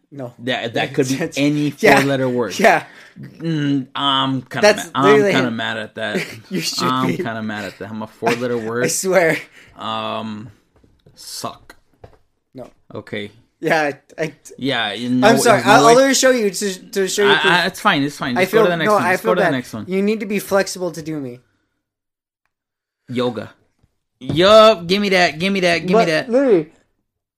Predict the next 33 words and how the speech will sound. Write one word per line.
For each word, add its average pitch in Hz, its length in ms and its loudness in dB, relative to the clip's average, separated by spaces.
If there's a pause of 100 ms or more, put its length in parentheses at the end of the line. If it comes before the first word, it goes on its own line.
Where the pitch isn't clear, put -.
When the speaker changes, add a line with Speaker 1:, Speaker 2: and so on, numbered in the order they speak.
(360)
Speaker 2:
That's 208 260 -6
so 135 280 -6
dumb, 110 420 -6
dude. 147 80 -4
That's 196 220 -4
the 135 80 -4
worst 120 400 -6
clue. 110 320 -8 (200)
I'm 196 140 0
a 120 100 -2
four-letter 127 560 -4
word. 110 460 -6
You 196 80 -12
could 254 140 -4
be 180 120 -8 (120)
anything. 156 680 -2
Any 220 280 2
Speaker 1:
Yeah, 294 300 2
Speaker 2:
four-letter 381 340 2
Speaker 1:
exa-, - 40 -2
Speaker 2:
word. 226 120 4
Speaker 1:
exactly. 285 440 0
Speaker 2:
Oh 160 280 -2
my 104 180 -10
god. 113 340 -6
That's, - 360 -10
mm. 110 400 -12 (100)
All 165 100 -2
right. 143 220 -4
Whatever. 120 380 -6 (920)
All 110 120 -8
right. 104 220 -8 (760)
Uh, 98 480 -6